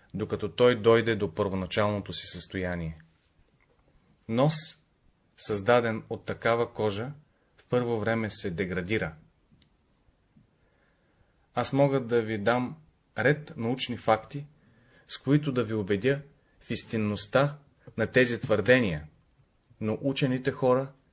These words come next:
ще се обидят от това. Вие, които сте лекари,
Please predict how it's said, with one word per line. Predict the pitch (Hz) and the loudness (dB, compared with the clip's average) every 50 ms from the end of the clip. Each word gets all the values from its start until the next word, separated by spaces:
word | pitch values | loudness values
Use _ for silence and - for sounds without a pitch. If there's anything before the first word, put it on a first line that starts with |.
| _ | _
ще | - - - 113 | -10 -6 -4 -4
се | - - 110 | -2 -2 -4
обидят | 98 90 90 113 110 98 107 98 - | -4 -4 -4 -4 -4 -4 -6 -8 -8
от | 90 - | -10 -8
това. | - 101 95 95 90 82 - - _ _ _ _ _ _ _ _ _ _ _ _ _ _ _ _ _ _ _ _ _ _ _ _ _ _ _ _ _ _ 120 | -6 -4 -2 -2 -2 -4 -6 -16 _ _ _ _ _ _ _ _ _ _ _ _ _ _ _ _ _ _ _ _ _ _ _ _ _ _ _ _ _ _ -12
Вие, | 107 107 135 160 160 123 - - - - - _ _ _ | -2 4 6 6 6 6 4 0 -10 -18 -20 _ _ _
които | - 117 120 120 - 120 | -4 -2 -2 -2 -2 -6
сте | - - - 113 104 | -8 -4 0 0 4
лекари, | 107 113 117 - - 117 117 127 127 | 4 4 4 4 0 -2 -2 -2 -8